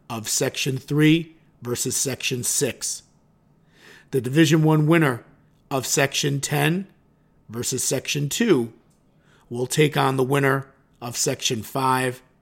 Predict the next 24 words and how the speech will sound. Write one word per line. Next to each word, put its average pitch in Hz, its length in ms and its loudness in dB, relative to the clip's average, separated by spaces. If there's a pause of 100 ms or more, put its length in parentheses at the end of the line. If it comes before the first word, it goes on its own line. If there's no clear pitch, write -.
(260)
versus 113 340 -6
Section 117 540 -4
Four. 101 600 -2 (1500)
The 139 160 0
Division 151 580 4
Two 214 320 4
winner 147 480 2 (640)
of 120 160 -8
Section 135 520 -2
One 127 420 0 (120)
versus 117 360 -6
Section 117 440 -8
Two 180 460 6 (640)
will 113 240 -8
take 135 320 0
on 127 280 -2
the 127 60 -2
winner 131 460 0
of 110 200 -10
Section 113 420 -6
Five 117 560 -4 (200)
versus 113 320 -8
Section 107 460 -6
Six. - 600 -8